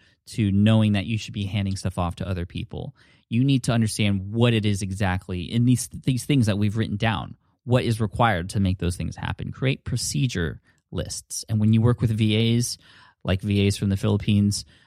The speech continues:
uh, which is where, what Chris Ducker recommends, and he owns his own staffing agency there. If you go to ask pat dot com slash virtual staff finder, you can get V As there.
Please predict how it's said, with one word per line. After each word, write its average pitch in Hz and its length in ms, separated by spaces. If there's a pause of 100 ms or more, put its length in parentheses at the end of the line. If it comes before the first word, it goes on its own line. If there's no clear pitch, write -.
(120)
uh, 87 280
which 95 220
is 98 100
where, 92 300
what 104 180
Chris - 220
Ducker 101 400
recommends, 95 600
and 92 120
he 101 380
owns 104 200
his 98 140
own 101 100
staffing 95 380
agency 98 480
there. 92 140
If 92 120
you 104 60
go 104 100
to 92 160
ask 87 280
pat - 180
dot 85 200
com 87 240
slash 87 360
virtual 101 480
staff 87 340
finder, 92 360
you 90 140
can 92 120
get - 220
V 101 280
As 90 100
there. 113 360